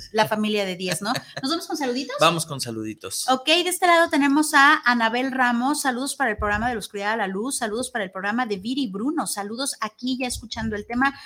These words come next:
Speaker 1: de las creencias. Muchas gracias, Anabel, por estarnos sintonizando. Besotes. También tenemos a Joel Santos, saludos para el programa, saludos al Tornillo Mayor, saludos a Viri Vargas por su programa de hoy. Muchas gracias, Joel.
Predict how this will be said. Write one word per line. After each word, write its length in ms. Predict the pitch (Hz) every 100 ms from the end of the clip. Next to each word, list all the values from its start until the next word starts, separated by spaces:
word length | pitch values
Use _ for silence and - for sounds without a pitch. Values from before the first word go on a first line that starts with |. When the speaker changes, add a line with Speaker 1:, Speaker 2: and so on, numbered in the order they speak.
| -
Speaker 1:
de 140 | - 240
las 240 | 302 349 -
creencias. 400 | 349 330 339 277
Muchas 340 | 311 415 403
gracias, 480 | 220 208 254 214 180
Anabel, 360 | 202 180 185 214
por 120 | 185
estarnos 340 | 175 - 208
sintonizando. 640 | - 160 160 165 214 220 - - - - -
Besotes. 800 | 254 359 254 226 - - - - -
También 280 | - 226 262
tenemos 360 | 269 269 269 269
a 200 | 277 -
Joel 320 | - 233 226
Santos, 580 | - 320 320 277 269 269
saludos 400 | - 240 240 269
para 160 | - 233
el 100 | 190
programa, 560 | - 185 190 196 208 247
saludos 380 | 208 180 202
al 120 | 185 151
Tornillo 360 | 156 175 180
Mayor, 400 | 160 156 208 311 320
saludos 380 | 226 190 185
a 60 | 175
Viri 200 | 170 175
Vargas 380 | 220 294 294 302
por 220 | - 220
su 160 | - 196
programa 380 | 196 175 160 220
de 120 | 277
hoy. 120 | - - - -
Muchas 460 | 415 494 - 269
gracias, 440 | 196 240 247 220 202
Joel. 340 | 226 311 202